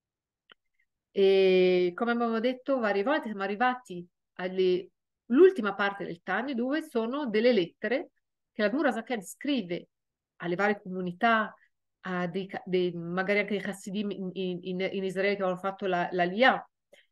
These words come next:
e, che erano i Hasidim del suo maestro, del Rabbi Levi, eh,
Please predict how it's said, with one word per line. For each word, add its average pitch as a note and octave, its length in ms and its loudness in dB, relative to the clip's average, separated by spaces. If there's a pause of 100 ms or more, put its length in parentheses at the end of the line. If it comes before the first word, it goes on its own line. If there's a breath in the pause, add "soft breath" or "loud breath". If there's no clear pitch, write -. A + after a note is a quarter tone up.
(280)
e, G3 680 4 (1040)
che G#3+ 100 -8
erano G3+ 180 -4
i G3 100 -6
Hasidim A3 360 -2
del G#3 120 2
suo A3 500 0
maestro, G#3+ 560 0
del F3 240 -6
Rabbi F#3 440 -4
Levi, F#3+ 240 -2
eh, E3 680 -4